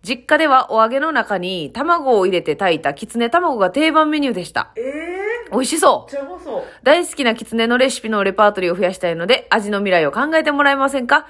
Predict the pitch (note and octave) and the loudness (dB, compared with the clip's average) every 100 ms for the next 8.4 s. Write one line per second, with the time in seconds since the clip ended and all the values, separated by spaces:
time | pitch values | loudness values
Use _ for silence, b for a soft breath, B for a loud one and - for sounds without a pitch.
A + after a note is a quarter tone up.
0 | B - A#3 G#3 G#3 E3 - E3+ E3 D#3 | B -6 -4 -2 0 -2 -2 -6 -6 -6
1 | F3+ A#3 D#3+ F3 D3+ D3 C#3 C3+ C3 - | -4 -4 -4 -6 -6 -8 -8 -10 -10 -16
2 | - - - - - - C#3+ D3+ _ - | -16 -18 -20 -18 -16 -12 -14 -14 _ -20
3 | D#2 D3+ A#3 C4+ - A3+ - A3 B3 A3 | -20 -20 -12 -8 -8 -8 -10 -14 -16 -12
4 | G3 G#3+ A3 A3 C4+ B3 G#3 G3 A3 A#3+ | -10 -8 -10 -10 -14 -14 -14 -10 -10 -10
5 | A#3 - E3 - _ _ _ _ _ _ | -12 -18 -18 -18 _ _ _ _ _ _
6 | - D#4 D#4 F4 G4 A#4 B4 A#4+ D4+ D#4+ | -10 -8 -4 0 2 2 0 0 -2 0
7 | G#4 E4+ G#3+ G3+ F3+ F3 - B3+ E4+ F4 | 0 2 -2 -2 -8 -8 -2 -2 0 0
8 | B3+ D3+ B2 | -2 -2 -10